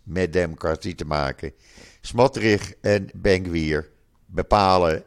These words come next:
wat die kolonisten moeten doen. Goed, dat was dus even het politieke nieuws. Nu gaan we over naar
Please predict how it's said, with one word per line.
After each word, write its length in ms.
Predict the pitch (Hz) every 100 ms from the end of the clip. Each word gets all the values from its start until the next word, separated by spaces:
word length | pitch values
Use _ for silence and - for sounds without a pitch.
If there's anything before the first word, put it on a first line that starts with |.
| _
wat 260 | - 87 -
die 100 | 95
kolonisten 760 | 87 80 78 76 - 80 71 _
moeten 440 | 87 82 80 76 -
doen. 360 | - 127 139 80 _ _ _ _ _ _ _ _ - _ - - - _ _ -
Goed, 440 | 175 185 156 -
dat 280 | - 135 135
was 260 | 127 131 127
dus 320 | 120 123 -
even 580 | - 127 123 104 107 107 - _
het 540 | 90 104 101 - - _ _ _
politieke 560 | 113 113 101 - 170 -
nieuws. 380 | 101 76 64
Nu 200 | 101 107
gaan 240 | 110 95 95
we 120 | 110
over 460 | 98 92 95 104 95
naar 360 | 85 82 -